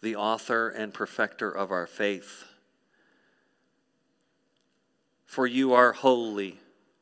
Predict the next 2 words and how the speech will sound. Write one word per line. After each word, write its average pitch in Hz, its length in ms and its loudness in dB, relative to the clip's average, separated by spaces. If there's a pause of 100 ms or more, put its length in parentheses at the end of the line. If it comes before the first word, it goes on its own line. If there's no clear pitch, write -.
(580)
holy, 104 580 0 (640)
holy. 92 480 -8